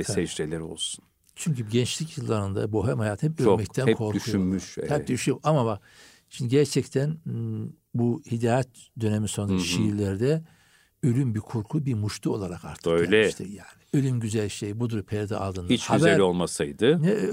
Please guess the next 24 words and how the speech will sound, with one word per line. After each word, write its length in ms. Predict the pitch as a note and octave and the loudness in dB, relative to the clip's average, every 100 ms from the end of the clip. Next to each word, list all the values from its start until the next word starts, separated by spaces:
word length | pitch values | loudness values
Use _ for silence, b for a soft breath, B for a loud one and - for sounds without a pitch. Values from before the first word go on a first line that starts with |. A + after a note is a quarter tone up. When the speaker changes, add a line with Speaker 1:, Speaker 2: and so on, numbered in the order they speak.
| E3 | 2
Speaker 1:
ölmekten 280 | D#3 A#2+ A2+ | 4 4 4
Speaker 2:
müydü 200 | G2 F#2+ | 4 2
peygamber? 320 | - E2 A2+ | 2 2 2
Speaker 1:
Peygamber 280 | A2+ G#3 F#3 | 2 2 2
ölümden 260 | F#3+ G#3 G#3 | 2 2 0
korkulur 400 | - E3+ G#3+ G3+ | 0 -2 0 -2
mu? 140 | A2+ A#2 | -4 -4
Bunun 320 | C3+ F#3 D#3+ | 0 0 0
şimdi, 380 | - F3+ F#3 - _ b b b b b b | -2 2 2 0 _ b b b b b b
ama 160 | F#3+ G#3+ | 2 2
şöyle 320 | D#3+ - D#3 | 2 2 2
bir 60 | A#2+ | 2
şey 180 | - G2+ | -2 -4
vardır. 360 | F#2 G2 - b b b b b b - | -6 -10 -14 b b b b b b -6
Bir 60 | F3+ | 0
gün 260 | G3+ D#3+ | 2 4
bir, 280 | E3 D#3+ - - | 2 0 -2 -2
e, 40 | B2 A2+ - - | 0 0 -2 0
es-, 160 | B2 - | 0 0
o 80 | B2+ | 0
kendisi 400 | C#3 C3 B2+ C3+ | 2 0 0 0
biliyorsun 320 | C#3+ - A2 | 0 0 -2
bir 120 | G#2+ | 0
banka 360 | A#2 B2 A2+ | 0 0 -2